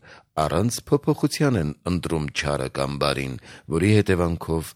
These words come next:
անզեղչ մնացին։ Դարձյալ, հրեշտակները կարող են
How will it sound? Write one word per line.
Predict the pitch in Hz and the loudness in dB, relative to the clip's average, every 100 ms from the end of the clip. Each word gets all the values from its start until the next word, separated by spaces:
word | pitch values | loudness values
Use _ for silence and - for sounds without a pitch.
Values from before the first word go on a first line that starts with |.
| - _ _ 82 | -20 _ _ 0
անզեղչ | 85 80 - 80 - - | 2 0 0 -2 -4 -10
մնացին։ | 67 62 53 - - 50 50 _ _ - | -8 -8 -6 -6 -6 -10 -16 _ _ -6
Դարձյալ, | 80 78 - 80 80 78 - _ - - - | -2 0 2 2 2 0 -6 _ -20 -20 -6
հրեշտակները | 82 85 - 82 76 95 104 101 | 0 0 2 0 0 2 2 4
կարող | 80 78 80 | 2 0 0
են | 90 | -2